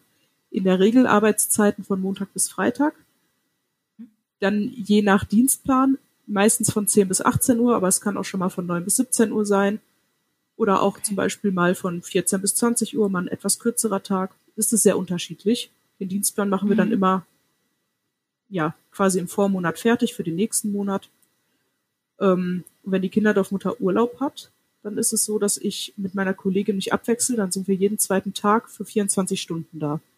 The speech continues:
Speaker 1: Und
Speaker 2: Okay,
Speaker 1: dann
Speaker 2: ja.
Speaker 1: ist natürlich auch der Arbeitsrhythmus ein wenig anders und auch der Alltag, den man hat.
Speaker 2: Mhm.
Speaker 1: Ähm, zwei von den drei Kindern gehen noch in den Kindergarten. Das heißt, die sind dann bis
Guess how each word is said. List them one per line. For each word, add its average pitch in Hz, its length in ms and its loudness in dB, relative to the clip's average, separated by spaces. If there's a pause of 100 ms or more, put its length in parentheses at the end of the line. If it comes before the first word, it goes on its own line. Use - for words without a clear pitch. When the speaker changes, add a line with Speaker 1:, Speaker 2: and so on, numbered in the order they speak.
(1160)
Speaker 1:
Und 202 160 -6
Speaker 2:
Okay, 214 160 0
Speaker 1:
dann 220 400 4
Speaker 2:
ja. 226 220 2
Speaker 1:
ist 208 120 2
natürlich 208 520 0
auch 196 100 -2
der - 240 0
Arbeitsrhythmus 190 720 0
ein 190 140 -2
wenig 185 240 0
anders 196 260 2
und 196 80 -2
auch 180 80 0
der - 160 0
Alltag, 190 320 4
den 160 140 -4
man 151 160 -4
hat. - 220 -12 (760)
Speaker 2:
Mhm. 214 540 4 (340)
Speaker 1:
Ähm, 180 420 -4 (540)
zwei 196 300 2
von 233 160 0
den 226 140 2
drei 208 160 4
Kindern 202 380 -2
gehen 190 280 -2
noch 190 160 -6
in 180 100 -4
den 175 120 -4
Kindergarten. 240 640 0 (920)
Das - 100 -12
heißt, 98 160 0
die 101 80 0
sind 104 200 0
dann - 320 2 (240)
bis - 320 0